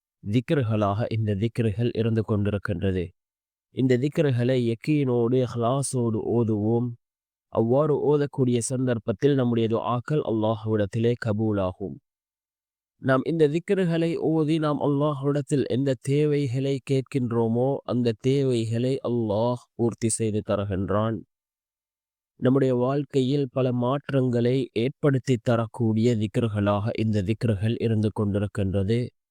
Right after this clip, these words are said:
அதில் முதலாவது திக்ர், "நஸ்ரும் மினல்லாஹி வ ஃபத்ஹுன் கரீப்." "நஸ்ரும் மினல்லாஹி வ ஃபத்ஹுன் கரீப்" என்று வரக்கூடிய இந்த திக்ர். இரண்டாவது,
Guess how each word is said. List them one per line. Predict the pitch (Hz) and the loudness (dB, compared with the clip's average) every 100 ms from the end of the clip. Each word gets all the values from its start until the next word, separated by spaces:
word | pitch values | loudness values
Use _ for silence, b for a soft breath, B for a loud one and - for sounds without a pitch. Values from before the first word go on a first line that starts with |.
| _ _ _ | _ _ _
அதில் | 120 127 120 | 0 2 4
முதலாவது | 110 107 101 107 120 123 107 | 2 0 0 0 0 0 0
திக்ர், | 101 95 120 117 117 - _ _ _ _ _ _ _ - | -2 -2 -2 -2 -6 -14 _ _ _ _ _ _ _ -4
"நஸ்ரும் | 107 139 - 151 147 147 135 | 2 2 0 -4 0 2 2
மினல்லாஹி | 131 127 127 123 113 113 107 123 131 113 82 - _ - | 2 2 2 2 2 2 0 0 0 0 -2 -6 _ -2
வ | 107 | -2
ஃபத்ஹுன் | 113 - - - - 139 113 - | 0 -2 -2 -6 -4 -2 -4 0
கரீப்." | 107 104 104 110 101 90 87 95 _ _ _ _ _ _ _ _ _ | 0 2 2 2 0 -2 -4 -10 _ _ _ _ _ _ _ _ _
"நஸ்ரும் | 101 110 - 117 131 127 117 | -2 0 -2 0 2 2 2
மினல்லாஹி | 113 113 113 107 110 104 120 151 123 107 - _ _ - | 2 2 2 2 2 0 -2 0 0 -4 -12 _ _ 0
வ | 113 | 0
ஃபத்ஹுன் | - 196 - 135 151 139 135 | 2 0 0 -2 0 0 -2
கரீப்" | 127 113 123 151 151 | 0 0 2 2 2
என்று | 127 117 107 | 0 0 0
வரக்கூடிய | 101 113 120 110 107 101 - | 0 -2 -2 0 0 -2 -4
இந்த | 117 107 | -2 0
திக்ர். | 98 101 120 120 123 - _ _ _ _ _ - | -2 -4 -4 -4 -6 -14 _ _ _ _ _ -2
இரண்டாவது, | 143 147 131 120 110 107 123 | 0 2 2 2 2 0 0